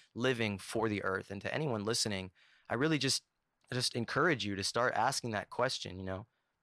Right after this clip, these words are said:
putting that filter before your actions and thoughts and behaviors, you know, what am I living for truly?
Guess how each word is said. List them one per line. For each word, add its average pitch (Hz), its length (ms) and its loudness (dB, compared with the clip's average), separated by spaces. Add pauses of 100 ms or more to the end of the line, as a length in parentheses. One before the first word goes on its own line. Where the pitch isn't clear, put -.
(140)
putting 143 200 4
that 120 180 2
filter 131 440 0
before 110 340 -2
your 101 200 0
actions 98 460 -2
and 90 140 -8
thoughts - 400 0
and 95 80 -6
behaviors, 98 640 -4
you 95 60 -6
know, 92 180 -6 (460)
what 113 320 2
am 113 120 0
I 110 100 4
living 113 320 0
for - 340 -10
truly? 123 480 -2